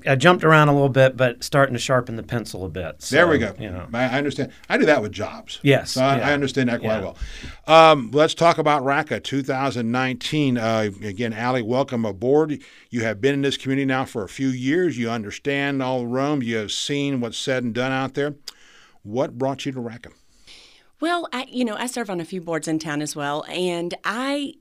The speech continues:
Speaker 3: have always just, with my job, with, you know, my past, I've always been passionate about art, and not just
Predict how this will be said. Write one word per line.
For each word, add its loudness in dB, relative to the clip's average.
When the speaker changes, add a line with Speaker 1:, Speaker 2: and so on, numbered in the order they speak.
Speaker 3:
have -10
always -8
just, -6
with -10
my -4
job, 2
with, -6
you -2
know, -4
my -6
past, 0
I've -8
always -8
been -6
passionate -6
about -4
art, 0
and -8
not -6
just -10